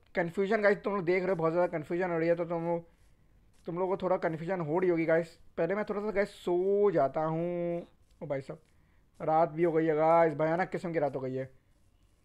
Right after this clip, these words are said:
गाइस। हमने थोड़ा बहुत तो रास्ता बना दिया है। ओ भाई साहब, ये क्या है? तिजोरी रूम है भाई, ये क्या है भाई?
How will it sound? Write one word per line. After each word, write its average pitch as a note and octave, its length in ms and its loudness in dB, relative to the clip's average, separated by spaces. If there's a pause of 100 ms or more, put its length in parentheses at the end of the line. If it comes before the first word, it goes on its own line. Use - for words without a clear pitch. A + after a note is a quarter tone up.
(1700)
गाइस। G#3+ 220 2
हमने C4 220 4
थोड़ा G#3+ 360 4
बहुत B3+ 240 2
तो - 60 4
रास्ता A#3+ 300 2
बना G3 280 2
दिया F#3+ 220 4
है। G#3+ 180 4 (640)
ओ F3+ 60 -8
भाई D3 140 0
साहब, D#3+ 180 -4
ये E3+ 160 0
क्या D#3+ 180 -4
है? B2 120 -6 (920)
तिजोरी F3 360 2
रूम F#3 200 -2
है F#3 80 -2
भाई, D#3+ 160 2
ये G#3+ 200 0
क्या E3+ 160 -2
है E3+ 120 2
भाई? D3+ 240 -2